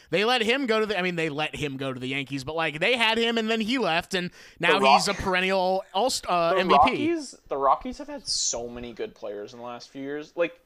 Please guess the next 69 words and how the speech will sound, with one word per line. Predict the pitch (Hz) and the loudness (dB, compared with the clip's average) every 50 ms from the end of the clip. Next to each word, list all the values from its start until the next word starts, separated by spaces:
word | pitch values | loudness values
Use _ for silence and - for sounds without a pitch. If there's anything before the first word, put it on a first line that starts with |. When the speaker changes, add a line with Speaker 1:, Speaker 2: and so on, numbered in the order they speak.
| _ _ _ | _ _ _
Speaker 2:
they | - 262 | 0 2
went | 349 269 185 240 262 | 2 2 0 -2 -2
to | - 165 | -4 -6
the | 131 113 95 | -4 -2 -2
N | 143 143 | -2 -2
L | 143 131 | -2 -2
C | - - 117 127 | -4 -4 0 0
S, | 135 101 71 - - - - - - - _ _ _ _ | 0 0 0 -4 -4 -4 -4 -6 -8 -14 _ _ _ _
Speaker 1:
Yes. | - 180 202 - 123 - | -4 -4 -4 -2 -2 -2
Speaker 2:
like, | 139 127 120 - - | -2 -2 -2 -4 -10
a | 139 | -12
couple | - - 185 214 - 135 120 | 2 2 2 2 2 0 -2
years | 131 139 117 | -2 -2 -4
ago. | 101 69 67 - - | -6 -10 -12 -6 -4
Like, | 120 127 123 - - | -4 -4 -4 -2 0
they | 151 165 - | 2 2 4
have | 247 220 151 127 | 2 0 -2 -4
been | 160 165 165 135 120 98 | -4 -4 -4 -6 -8 -12
really | - 127 147 143 131 120 117 | -8 -4 -2 0 0 -2 -2
good. | 101 127 117 110 107 - _ _ _ _ _ _ _ _ _ _ _ _ | -2 -2 -2 -2 -4 -6 _ _ _ _ _ _ _ _ _ _ _ _
And | 160 170 175 170 165 - _ | 2 2 2 0 -4 -10 _
it, | 127 131 135 - | -14 -12 -4 -2
it | 170 | 0
was | 170 180 170 - | 0 0 0 0
funny | - 160 180 214 240 | 0 0 0 -2 -4
'cause, | - 269 226 | -8 -8 -6
like, | 220 185 135 - _ - | -6 -6 -8 -10 _ -12
D | 135 139 151 160 | -8 -6 -4 -2
J | 185 185 | -2 0
LeMahieu | 180 175 151 135 131 135 135 156 151 156 | 0 0 -2 -2 -6 -8 -6 -6 -6 -2
was | 151 143 131 | -2 0 0
always | 127 120 123 131 135 127 | 0 0 0 0 -2 -2
some | - - 135 131 | -2 -4 -4 -4
guy, | 120 123 120 123 120 | -6 -4 -4 -4 -4
like, | 123 117 117 127 | -6 -6 -8 -12
in | 117 | -16
fantasy | 117 - 120 117 120 113 - 123 | -14 -14 -14 -12 -12 -12 -12 -10
baseball. | 98 104 110 110 - - 120 120 | -10 -8 -8 -8 -8 -6 -6 -6
You'd | 123 120 | -6 -6
be | 123 | -6
like, | 120 120 113 - _ _ _ _ _ _ _ _ _ _ | -6 -6 -6 -8 _ _ _ _ _ _ _ _ _ _
"Oh, | - 175 | -2 0
yeah, | 160 135 | 2 2
he's, | 127 139 139 | 2 0 -2
like, | 160 143 | -4 -6
a | - | -8
pretty | - - 127 117 | -8 -8 -8 -8
good | 117 113 107 | -8 -8 -8
second | - 117 - 113 101 | -10 -10 -10 -10 -12
baseman. | 107 113 117 - 120 120 | -12 -12 -12 -12 -16 -18
He | 120 | -14
plays | - - 107 110 104 | -12 -10 -10 -10 -12
in | 110 113 | -14 -18
Coors | - 113 107 107 - | -16 -14 -14 -14 -14
Field. | - 113 113 110 107 107 | -14 -12 -10 -10 -8 -8
Like, | 104 104 - | -10 -12 -12
he'll | 127 117 | -14 -14
get | - - 98 - | -12 -12 -14 -16
some | - 107 | -16 -18
stats." | 113 120 - - 120 120 127 - - - - _ _ _ _ _ _ _ | -18 -16 -14 -10 -10 -8 -6 -6 -8 -8 -10 _ _ _ _ _ _ _
But | - 135 | -4 -2
I | 143 147 | -2 -2
never | 165 185 180 | -2 -2 0
really | 160 139 - | 0 0 -2
thought | - - - - - - | -2 -4 -4 -4 -2 -2
that | 139 139 | -2 -2
much | 147 147 - | -2 -6 -4
about | 156 156 156 160 170 175 | 0 2 2 2 2 0
him. | 185 | -4